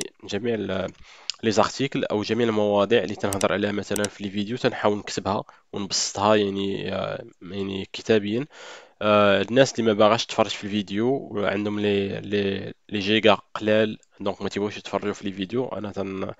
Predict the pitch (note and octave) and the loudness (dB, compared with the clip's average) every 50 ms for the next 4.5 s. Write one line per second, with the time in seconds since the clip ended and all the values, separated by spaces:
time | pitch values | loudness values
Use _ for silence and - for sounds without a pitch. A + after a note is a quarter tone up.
0 | - - - - - - - - G#2+ G2+ - B2+ B2 A#2+ A#2 A2+ G#2+ G2 - - | -14 -16 -16 -16 -16 -8 -6 -6 -4 0 2 4 4 4 4 0 -4 -4 -6 -6
1 | - - - G#2+ G2 G#2 - - G#2 G2+ G#2+ A#2 B2 - - G#2+ F#2 F#2+ G2 F#2+ | -6 -6 -6 -6 -4 -4 -4 -4 -4 -2 -2 -2 -2 0 0 0 0 0 -2 -4
2 | - - - G#2 F#2+ F#2+ F2+ F2 F#2 F#2 F#2+ G2+ G#2+ A#2 B2+ C3 - - - - | -8 -10 -10 -8 -8 -8 -6 -6 -4 -2 0 0 0 0 -2 -4 -6 -8 -10 -8
3 | A2+ G#2 G#2 G2+ G2+ F#2+ - - - G2 G#2+ A2 G#2 A2 G#2 G#2 - - - - | -2 0 0 2 2 0 -2 -6 -8 -6 -6 -4 -2 -2 -2 -2 -6 -10 -14 -10
4 | G2+ G#2 G2+ G2 F#2+ F#2+ F#2+ F#2+ F#2+ F#2 | -8 -6 -4 -4 -2 -2 -4 -4 -4 -6